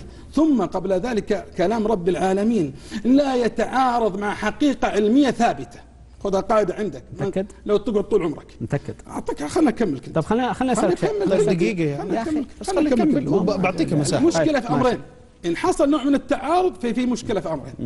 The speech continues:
Speaker 2: أيوه.
Speaker 1: إما في عدم فهم النص القرآني أو النبوي الثابت، أو إن التجربة هذه فيها مشكلة.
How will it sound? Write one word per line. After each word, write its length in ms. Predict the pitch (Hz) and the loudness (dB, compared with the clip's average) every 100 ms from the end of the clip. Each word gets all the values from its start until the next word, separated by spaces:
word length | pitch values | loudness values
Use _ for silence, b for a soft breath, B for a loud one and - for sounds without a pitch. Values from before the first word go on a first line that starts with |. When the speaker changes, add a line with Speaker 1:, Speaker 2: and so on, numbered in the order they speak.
| 117 | 0
Speaker 2:
أيوه. 200 | 120 151 B B | 0 0 B B
Speaker 1:
إما 240 | 330 370 262 | 0 2 2
في 120 | 208 | 0
عدم 240 | 220 202 | -2 -4
فهم 200 | 160 180 | -4 -6
النص 600 | 196 190 254 - - - - - - - - - | -6 -6 -6 -8 -12 -14 -16 -20 -20 -20 -20 -12
القرآني 580 | 170 - 180 202 190 147 | -10 -2 -2 0 0 0
أو 120 | 156 | -2
النبوي 420 | 190 208 226 302 277 | 0 -2 0 -2 -2
الثابت، 580 | - - 233 370 - - - B B B 226 - | -8 -2 0 0 -2 -10 -18 B B B -10 -2
أو 200 | 349 240 | -2 0
إن 100 | 226 | -4
التجربة 520 | - 247 196 165 160 | -4 -2 -2 -2 -2
هذه 100 | 214 | -4
فيها 160 | 156 139 | -4 -8
مشكلة. 240 | 120 - | -10 -14